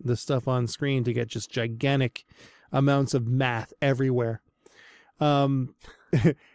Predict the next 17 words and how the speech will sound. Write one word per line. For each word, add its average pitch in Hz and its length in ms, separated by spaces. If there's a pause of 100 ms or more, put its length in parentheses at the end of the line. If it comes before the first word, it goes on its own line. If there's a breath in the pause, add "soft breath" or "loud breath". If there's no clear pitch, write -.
(100 soft breath)
when 165 240
it 190 80
comes 220 300
to 247 100
the 190 100
scoring, 180 540
I, 151 240
I 160 40
think 196 280
it's 165 120
probably 175 520
the 156 100
most 151 460
satisfying 143 760
game 139 340
to - 140
score 143 500